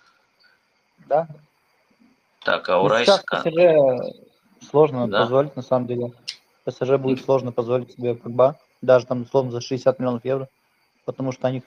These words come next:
Speaker 1: контракт с Месси, условно, где-то пятьдесят миллионов
Speaker 2: Да, если,
Speaker 1: в год.
Speaker 2: и, если они щас включаются в Месси, да, конечно, они щас очень усложняют себе ситуацию с, э, финансовой, да.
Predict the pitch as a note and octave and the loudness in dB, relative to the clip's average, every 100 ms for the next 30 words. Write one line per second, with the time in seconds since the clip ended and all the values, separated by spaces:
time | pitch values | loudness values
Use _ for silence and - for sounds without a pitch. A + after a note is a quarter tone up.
0 | _ B2+ A#2+ C3 C#3 - B2+ C#3 - B2+ | _ -6 0 0 0 -6 -8 -8 -12 -14
1 | - B2 A#2+ A#2+ A#2+ A#2+ A#2+ B2+ B2 C3 | -8 -6 -8 -12 -12 -10 -10 -10 0 4
2 | B2 A#2 A2 A2+ A#2 C3 A#2 - A2+ A#2 | 6 6 4 2 -2 -2 -4 -4 -2 0
3 | A2+ A2+ A#2 A2 A2 - A2 G#2 A2+ A2 | 0 0 0 0 -2 -2 -4 0 0 0
4 | G#2+ G#2+ A#2 - G2+ F#2+ - F2+ F2 E2+ | -4 -4 -2 -2 0 0 -2 -6 -6 -6
5 | D#2 E2+ E2+ E2+ - F2+ F2 F2+ D#2 F#2 | -8 -6 -6 -6 -8 -8 -8 -8 -6 -4
6 | F2+ F#2+ E2+ - E2+ - F#2 F#2 F2+ - | -2 -2 -4 -4 -6 -4 0 0 0 -6
7 | D#2+ - - - - D#2+ C2 A#1+ G#1 G1+ | -6 -6 -10 -14 -10 -6 -4 -4 -6 -6
8 | G1+ G#1 A1+ - D#2+ B1+ - - G1+ - | -6 -8 -8 -8 -4 -4 -6 -14 -12 -14